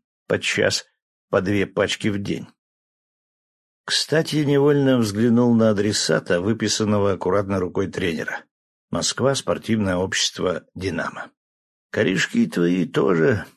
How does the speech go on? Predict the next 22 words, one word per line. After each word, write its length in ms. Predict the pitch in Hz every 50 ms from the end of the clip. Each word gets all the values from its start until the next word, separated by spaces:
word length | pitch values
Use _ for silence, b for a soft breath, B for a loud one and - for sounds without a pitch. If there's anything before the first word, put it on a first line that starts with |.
| _ _
на 140 | - - 113
смотрины 640 | - - 110 107 95 - 104 101 101 95 87 85
поедут 580 | 80 - 95 95 92 85 85 76 85 80 - -
в 40 | -
Москву. 540 | 82 80 - - - - - - - - - _ _ _ _ _ _ _ _ _ _ _ _ _ _
Гиви 240 | - 131 151 147 135
зажег 340 | 117 113 120 110 110 117 98
спичку 460 | - - - 135 120 - - - 117
и 100 | 117 110
запыхтел 680 | 104 95 104 92 - 98 92 - - - 110 110 104 98
сигареты 560 | - - 87 85 92 95 98 98 92 - 101
без 220 | 90 82 98 92 -
фильтра. 580 | - - 98 92 78 - - - - - - _ _ _ _ _ _ _ _ _ _ _ _ _
Дым 240 | - - 98 117 117 117
потянулся 560 | 117 101 104 101 98 104 107 104 - - 95
в 40 | 95
открытое 480 | 95 - - - 98 90 - - 82
окно. 400 | 85 - - 76 62 57 - - - _ _ _ _ _ _ _ _ _ _ _ _ _ _ _ _ _ _ _ _
"Это 480 | - 110 104 - 107 104 104 98 95 101
какие?" — 340 | - 120 - - 110 85 85
уточнил 420 | 85 80 95 92 - - 90 87 82
я. 220 | 87 87 - -